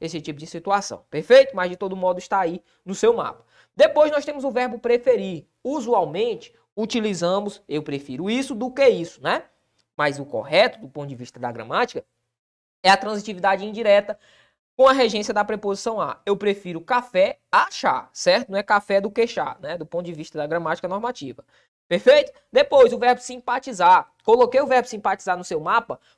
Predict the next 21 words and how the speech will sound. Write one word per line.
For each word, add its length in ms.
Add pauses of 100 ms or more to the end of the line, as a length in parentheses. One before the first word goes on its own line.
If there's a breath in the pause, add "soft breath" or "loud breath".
pois, 280 (120)
pelo 280
estudo 380
das 160
questões, 480
o 40
chamado 360
estudo 260
reverso, 460 (220)
consegui 320
perceber 400
que 60
o 40
verbo 220
simpatizar 500
vem 100
sendo 220
muito 320
cobrado, 500 (240)
certo? 360 (260)
Então, 320